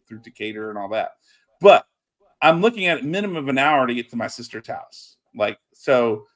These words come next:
if I'm gonna go to my sister's house, it's gonna be a, oh, okay, well, you know, I'm not, I'm not, and, and now I just put Carrollton. She lives closer up here where this Prestonwood Baptist Church is.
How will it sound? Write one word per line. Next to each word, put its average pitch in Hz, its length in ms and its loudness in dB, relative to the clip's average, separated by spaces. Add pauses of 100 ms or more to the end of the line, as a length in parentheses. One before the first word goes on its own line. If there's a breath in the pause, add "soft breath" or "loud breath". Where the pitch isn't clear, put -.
(280)
if 123 120 -6
I'm 160 120 2
gonna 180 180 -2
go 175 100 -2
to 170 60 -2
my 160 120 -2
sister's 151 320 -12
house, 113 220 0
it's 113 160 -16
gonna 123 220 -6
be 120 200 -6
a, 107 240 -6 (680)
oh, 240 140 -4
okay, 127 280 -8
well, 127 340 -8 (1400)
you 156 80 -2
know, 123 100 2
I'm 127 80 0
not, 123 260 -2 (280)
I'm 131 140 -2
not, 127 320 0
and, 143 280 -6
and 151 140 -8
now 151 180 4
I 139 160 4
just 220 200 -14
put - 180 -14
Carrollton. 120 520 -2 (320)
She - 300 -6
lives 165 220 0
closer 160 300 -4
up 131 160 0
here 170 220 -4
where 135 100 0
this 123 140 -6
Prestonwood 131 500 -6
Baptist 123 360 -4
Church 156 280 -10
is. - 320 -18